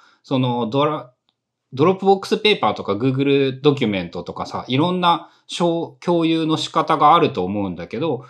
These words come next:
まあ、特にAppleの場合、あの、ファミリーというところで相性がいいのかなって思うんだけど、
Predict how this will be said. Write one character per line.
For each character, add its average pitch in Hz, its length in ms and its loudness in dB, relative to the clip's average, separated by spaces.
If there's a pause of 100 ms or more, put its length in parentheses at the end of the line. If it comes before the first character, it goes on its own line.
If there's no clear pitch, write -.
(120)
ま 156 100 0
あ、 - 20 2
特 175 280 0
に 135 100 0
Apple 208 460 0
の 123 160 0
場 110 180 2
合、 110 40 0
あ 123 260 -2
の、 123 80 -8
フ 131 80 -14
ァ 269 120 2
ミ 294 140 2
リ 147 720 -2
ー - 20 -18
と 175 140 -2
い 180 120 0
う 185 80 0
と 185 120 -2
こ 190 140 4
ろ 190 80 4
で 143 80 2
相 139 180 2
性 160 180 4
が 110 120 2
い 131 100 6
い - 20 6
の 107 140 0
か 98 120 0
な 101 180 -2
っ - 40 -10
て - 80 -6
思 107 240 -2
う 98 40 -4
ん 90 40 -6
だ 87 120 -10
け 101 120 -6
ど、 127 240 -4